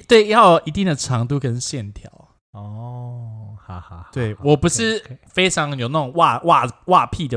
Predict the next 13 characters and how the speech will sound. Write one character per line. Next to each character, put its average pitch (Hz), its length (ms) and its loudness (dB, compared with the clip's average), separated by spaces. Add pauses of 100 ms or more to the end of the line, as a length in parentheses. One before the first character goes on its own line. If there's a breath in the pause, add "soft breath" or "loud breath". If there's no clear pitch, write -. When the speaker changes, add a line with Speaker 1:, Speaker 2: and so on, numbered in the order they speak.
(120)
Speaker 1:
人 107 180 -12 (100)
哦。 98 260 -14 (180)
Speaker 2:
OK。 104 420 -12
Speaker 1:
我 123 60 -6
是 165 140 -2
要 156 160 0
看 151 260 -6
那 143 60 -6
个 131 80 -6
比 101 240 -14
例。 101 180 -10 (500)
Speaker 2:
好。 - 240 -12
Speaker 1:
Sorry。 98 540 -8